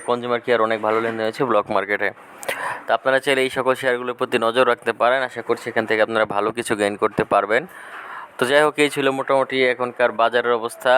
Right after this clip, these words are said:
এখন আমরা চলে যাব কয়েকটি গুরুত্বপূর্ণ নিউজে। তো প্রথমে আমরা যে নিউজটি নিয়ে আলোচনা করবো, সেটা হচ্ছে উত্থানের আভাস দিয়ে ঈদের ছুটিতে শেয়ার বাজার। আমরা খেয়াল করছি যে শেয়ার বাজার, এই যে বলতে পারি যে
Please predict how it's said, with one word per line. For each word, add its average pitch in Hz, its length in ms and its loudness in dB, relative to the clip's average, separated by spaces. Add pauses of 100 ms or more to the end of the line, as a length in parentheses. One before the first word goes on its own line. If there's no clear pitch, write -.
(240)
এখন 117 200 -4
আমরা 113 200 0
চলে 120 200 4
যাব 117 100 4 (120)
কয়েকটি 117 240 0 (100)
গুরুত্বপূর্ণ 123 540 0 (140)
নিউজে। 110 380 4 (140)
তো - 40 4 (100)
প্রথমে 123 300 -2
আমরা 120 180 0
যে 120 140 0
নিউজটি 120 220 -2
নিয়ে 110 140 0
আলোচনা 117 280 0
করবো, 113 220 4
সেটা 120 220 0
হচ্ছে 117 240 -2 (1200)
উত্থানের 139 400 2
আভাস 131 260 2
দিয়ে 139 180 6 (600)
ঈদের 131 240 2
ছুটিতে 135 280 -2 (100)
শেয়ার 120 260 2
বাজার। 110 260 0
আমরা 110 180 -6
খেয়াল 117 180 0 (100)
করছি 117 320 0 (720)
যে 107 120 6 (1160)
শেয়ার 123 320 2
বাজার, 127 260 2 (320)
এই 120 140 4
যে 123 60 4 (320)
বলতে 127 280 0
পারি 120 220 4
যে 120 40 -2